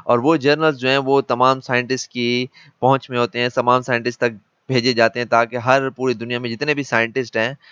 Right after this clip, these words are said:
उनको पता चल जाए कि कौन सा नया काम हो रहा है इस फील्ड के अंदर। और दूसरा ये है publication में कि आप क्या करें, अपनी एक book publish कर लें और उस book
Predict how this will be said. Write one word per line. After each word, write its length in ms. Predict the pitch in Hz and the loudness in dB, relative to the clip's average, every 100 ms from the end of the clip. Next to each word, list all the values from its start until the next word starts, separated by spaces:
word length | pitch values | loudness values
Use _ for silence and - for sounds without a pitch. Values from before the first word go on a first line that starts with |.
| 156 | -12
उनको 260 | 127 131 131 | -8 -4 -2
पता 240 | - 127 | -2 -2
चल 240 | 143 120 113 | 0 -2 0
जाए 160 | 120 | -2
कि 120 | 117 113 | -2 -4
कौन 280 | 127 131 | -4 -4
सा 180 | 135 127 | -2 -4
नया 260 | 113 123 123 | 0 2 2
काम 300 | - 110 110 | 2 -2 -2
हो 180 | 107 107 | -2 2
रहा 100 | 107 | 2
है 80 | |
इस 160 | 101 - | 0 -10
फील्ड 300 | - 104 107 | -10 -8 -8
के 160 | 110 127 170 _ | -8 -8 -8 _
अंदर। 340 | 113 101 95 - _ _ _ _ _ _ _ _ - - 131 | -14 -4 -4 -6 _ _ _ _ _ _ _ _ -20 -20 -4
और 140 | - 127 | 0 0
दूसरा 340 | 139 165 196 | 0 0 0
ये 240 | 180 160 185 | 0 2 2
है 60 | |
publication 560 | 170 156 156 156 151 147 | 2 -2 -4 -6 -8 -6
में 140 | 147 | -6
कि 100 | 147 | 0
आप 200 | 131 135 | 0 0
क्या 140 | - 135 | 0 0
करें, 240 | 131 123 | 0 0
अपनी 240 | 123 - 123 | 0 -2 -2
एक 140 | 117 | 0
book 160 | 123 135 | -2 0
publish 300 | 127 120 139 - | 0 0 -2 0
कर 180 | 113 | 0
लें 180 | 107 113 | 0 -4
और 200 | - 107 | -2 0
उस 220 | 113 113 98 | 0 -4 -2
book 180 | 120 | -2